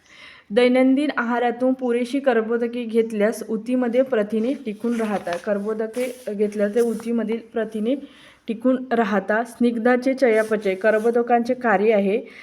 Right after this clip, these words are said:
अ, कोणते, तर स्निग्धाचे चयापचय होते. आहारातील स्निग्ध पदार्थाचे चयापचय नीट होण्यासाठी कर्बोदकाचा उपयोग होत असतो.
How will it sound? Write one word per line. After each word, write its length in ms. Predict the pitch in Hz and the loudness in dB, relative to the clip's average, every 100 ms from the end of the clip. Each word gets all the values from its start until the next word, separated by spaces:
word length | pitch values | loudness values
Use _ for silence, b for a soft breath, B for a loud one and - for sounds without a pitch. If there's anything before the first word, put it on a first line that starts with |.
| B B - | B B 0
अ, 260 | 214 214 | 2 2
कोणते, 460 | 208 240 220 196 180 | 0 0 2 2 0
तर 80 | 220 226 | -2 -4
स्निग्धाचे 560 | - 233 233 226 226 262 | -2 0 2 2 2 2
चयापचय 500 | 254 220 220 214 220 | 2 2 2 0 0
होते. 280 | 202 190 185 | -2 0 -2
आहारातील 600 | - 214 214 233 240 254 | -2 0 4 4 2 -4
स्निग्ध 500 | 269 - 233 233 233 | -4 -2 0 2 2
पदार्थाचे 880 | 247 240 233 233 240 220 - 247 262 262 B B - | 2 4 4 4 2 -2 0 2 2 -2 B B 2
चयापचय 540 | 220 226 247 233 247 | 6 6 4 2 4
नीट 300 | 240 247 262 | 4 4 4
होण्यासाठी 520 | 226 220 226 220 214 | 2 2 2 0 0
कर्बोदकाचा 800 | 240 233 208 214 220 220 208 233 | 2 2 2 2 2 2 2 4
उपयोग 360 | 220 214 214 220 | 2 2 0 2
होत 200 | 214 208 | 0 0
असतो. 460 | 208 - 214 220 | -2 -2 -4 -4